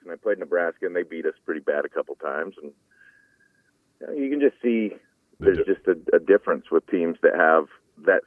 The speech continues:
Speaker 1: second group that can rotate. We don't necessarily have a, a, a great second group, and it's not 'cause our kids aren't, we're just young. Our second group that comes in are a lot of, you know, freshmen and sophomores that, as they come and rotate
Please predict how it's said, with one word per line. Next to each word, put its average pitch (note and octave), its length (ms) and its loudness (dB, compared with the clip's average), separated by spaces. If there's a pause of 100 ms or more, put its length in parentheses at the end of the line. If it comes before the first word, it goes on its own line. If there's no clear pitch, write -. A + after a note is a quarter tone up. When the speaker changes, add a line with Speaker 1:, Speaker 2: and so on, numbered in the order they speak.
Speaker 1:
second G2 320 -2
group F2+ 320 -8
that E2+ 140 -6
can - 80 -12
rotate. F#2 340 -2
We A#2+ 120 -6
don't A#2 240 2
necessarily E2+ 600 -4
have E2+ 220 -6
a, E2+ 120 -2 (100)
a, E2+ 320 -4 (920)
a C3+ 100 2
great B2 480 0 (180)
second A#2+ 300 -2
group, C3+ 340 0
and B2+ 80 -2
it's A#2 120 -14
not F3+ 160 -2
'cause D3 140 -8
our G2+ 140 0 (200)
kids C#3+ 200 -4
aren't, G#2 220 -2 (680)
we're C3+ 300 2
just A2 160 -12
young. G#2+ 380 2 (320)
Our F2 160 -8
second A#2+ 240 0
group G#2 220 -4
that - 100 -12
comes F2+ 240 -10
in F#2+ 200 -6
are E2+ 140 -2
a F2 80 -2
lot E2+ 160 -4
of, E2 80 -8 (380)
you F2 280 -16
know, E2 100 -12 (100)
freshmen F2+ 320 -2
and D#2 100 -12
sophomores D2+ 560 -8
that, - 120 -6 (140)
as E2 120 -4
they D#2+ 100 -2
come E2 160 -8
and D2+ 100 -10
rotate C#2+ 320 -6